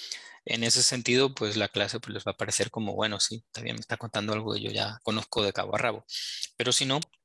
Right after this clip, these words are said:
pues lo que espero yo de, de esta clase, como les digo, es la más sencilla de esta unidad. Esta unidad es toda práctica, toda, toda, toda, toda práctica. Eh, eh, pues, eh, de alguna manera, eh, po-, les ponga a todo el mundo al mismo nivel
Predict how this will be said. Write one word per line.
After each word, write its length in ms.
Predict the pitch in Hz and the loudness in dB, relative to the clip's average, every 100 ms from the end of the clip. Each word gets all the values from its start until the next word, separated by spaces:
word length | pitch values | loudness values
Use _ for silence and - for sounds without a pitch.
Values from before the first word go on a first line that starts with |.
| _ | _
pues 160 | - 120 | -12 -6
lo 60 | 110 | 0
que 100 | 110 | 0
espero 420 | - 117 113 113 - | 2 2 2 0 -4
yo 260 | 117 123 | 0 2
de, 240 | 120 107 104 | 4 4 4
de 120 | 113 | 2
esta 160 | 104 - | 0 2
clase, 280 | 127 - | 4 4
como 200 | - 104 | 0 -12
les 120 | 101 104 | -10 -6
digo, 140 | 117 | -4
es 60 | 107 | -2
la 60 | |
más 200 | 110 113 | 2 4
sencilla 420 | 120 117 127 123 | 4 4 4 4
de 80 | 113 | 4
esta 180 | 113 123 | 4 2
unidad. 380 | 117 117 127 143 - - - | 0 4 2 2 -6 -8 -2
Esta 160 | - | 0
unidad 180 | 120 127 | 2 4
es 180 | 135 - | 4 4
toda 220 | 123 123 | 4 4
práctica, 480 | - 135 - - 127 | 4 0 -2 -12 -14
toda, 380 | - 156 160 151 | -2 2 2 2
toda, 220 | 151 151 | -4 -4
toda, 240 | - 147 | -2 -2
toda 200 | 143 147 | -2 -6
práctica. 420 | - 147 - - - - - - - - - - | -2 -4 -4 -18 -18 -18 -10 -4 -4 -6 -12 -2
Eh, 640 | - 127 117 113 104 101 - _ _ _ _ | 2 4 6 6 4 2 -2 _ _ _ _
eh, 120 | 123 - | -2 0
pues, 360 | 113 104 - - | 2 4 4 4
eh, 160 | 110 | 0
de 60 | 101 | 0
alguna 220 | 104 110 | -2 0
manera, 420 | 110 110 123 - - | 0 2 0 0 -6
eh, 120 | - - _ _ _ - | -14 -16 _ _ _ -8
po-, 120 | - | -2
les 140 | 117 | -2
ponga 200 | - 117 | 0 0
a 20 | |
todo 160 | 110 117 | 4 2
el 60 | 110 | 2
mundo 180 | 113 | -2
al 80 | 120 | -4
mismo 240 | 98 95 98 | -4 -4 -4
nivel 360 | 95 95 107 | -4 -4 -8